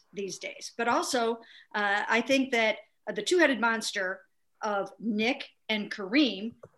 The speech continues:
it's, it's phenomenal. It's terrific. I would do, I would pay Nick, but I also think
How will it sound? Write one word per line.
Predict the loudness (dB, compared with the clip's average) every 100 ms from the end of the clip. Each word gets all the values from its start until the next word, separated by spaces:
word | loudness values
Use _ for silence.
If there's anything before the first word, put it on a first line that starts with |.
| _
it's, | -8 -6 -6
it's | -6 -6 -8 -12
phenomenal. | -4 2 4 2 -2 -10
It's | -8 -4
terrific. | -4 -4 -4 -2
I | 2
would | 2
do, | 2 -2 0
I | 2 2
would | 2 0
pay | 2 2
Nick, | 2 -2 -10 -20 _ _ _
but | -2 4 4 2 -2
I | 0
also | 4 4 4 0
think | 2 -2 -2 -4